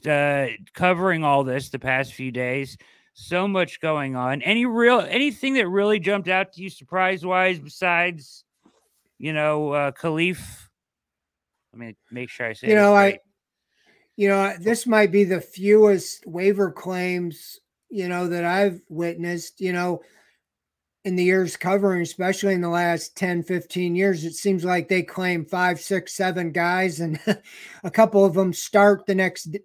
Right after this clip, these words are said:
Speaker 2: you know, the, the next game. It shows you how far this roster has come.
Speaker 1: Yes.
Speaker 2: And for those, you know, Browns fans that,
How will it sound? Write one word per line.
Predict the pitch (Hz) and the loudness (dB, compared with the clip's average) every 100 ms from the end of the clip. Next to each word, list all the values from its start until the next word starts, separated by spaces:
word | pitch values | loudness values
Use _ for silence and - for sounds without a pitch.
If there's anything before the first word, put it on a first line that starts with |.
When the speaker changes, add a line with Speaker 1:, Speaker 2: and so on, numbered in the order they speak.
| _ | _
Speaker 2:
you | 190 175 | -6 -4
know, | 180 | -2
the, | 165 165 165 156 | -2 -2 -4 -6
the | 165 165 | -8 -4
next | 165 175 - - | -4 -4 -6 -6
game. | 170 202 190 160 156 _ - - _ _ 202 | -2 0 0 -2 -6 _ -20 -20 _ _ -6
It | 175 | -6
shows | - 233 262 247 | 0 4 6 6
you | 202 196 | 4 4
how | 196 196 | 4 2
far | 208 196 | 4 4
this | 180 170 - | 2 -2 -4
roster | 185 180 - 175 156 | -4 -4 -4 -8 -6
has | 151 - | -8 -10
come. | - 226 185 127 - _ _ _ _ | -4 -2 -2 -4 -14 _ _ _ _
Speaker 1:
Yes. | 180 - | -12 -6
Speaker 2:
And | 202 196 185 - | 0 0 0 0
for | 202 | 2
those, | 190 226 220 220 - - | 6 8 8 4 -2 -12
you | 254 208 | -4 0
know, | 196 | 2
Browns | 190 196 202 196 | 2 4 2 0
fans | 208 202 202 185 | 0 4 4 2
that, | 185 190 | 0 -2